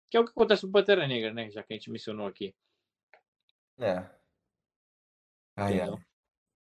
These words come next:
Speaker 1: E
Speaker 2: Eu
Speaker 1: a,
Speaker 2: tenho
Speaker 1: e
Speaker 2: que
Speaker 1: a
Speaker 2: rever
Speaker 1: parada
Speaker 2: Pantera
Speaker 1: dela
Speaker 2: Negra. Eu vou, eu tenho que rever Pantera Negra pra ver o quanto o cara realmente concorda. Porque eu lembro que o cara, que o,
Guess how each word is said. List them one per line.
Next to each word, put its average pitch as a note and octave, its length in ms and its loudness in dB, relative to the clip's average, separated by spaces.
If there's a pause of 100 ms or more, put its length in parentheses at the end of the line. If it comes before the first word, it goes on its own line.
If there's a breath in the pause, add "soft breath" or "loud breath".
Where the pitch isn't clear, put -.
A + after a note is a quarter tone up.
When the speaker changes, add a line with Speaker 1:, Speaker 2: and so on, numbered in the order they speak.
(340)
Speaker 1:
E E3+ 160 8
Speaker 2:
Eu F#3+ 80 8
Speaker 1:
a, F3+ 40 -4
Speaker 2:
tenho - 80 -10
Speaker 1:
e - 40 -6
Speaker 2:
que E3+ 40 6
Speaker 1:
a G3 40 12
Speaker 2:
rever F3+ 120 10
Speaker 1:
parada F3+ 240 4
Speaker 2:
Pantera - 200 4
Speaker 1:
dela A#2+ 100 6
Speaker 2:
Negra. G#2 380 0
Eu A#2+ 80 -2
vou, A#2 160 -2
eu A#2 100 0
tenho C3 140 -4
que C3+ 60 -2
rever A2+ 200 -2
Pantera A2 280 4
Negra F#2+ 200 0
pra G2+ 120 4
ver G2+ 100 -2
o G#2+ 120 -2
quanto C3 360 2
o A2 300 -4
cara A2 180 4
realmente A#2 340 0
concorda. G2 400 2
Porque - 140 -10
eu G#2+ 60 -2
lembro A2+ 180 -4
que - 60 -20
o - 40 -20
cara, A2 220 2
que - 100 -12
o, G#2 160 -10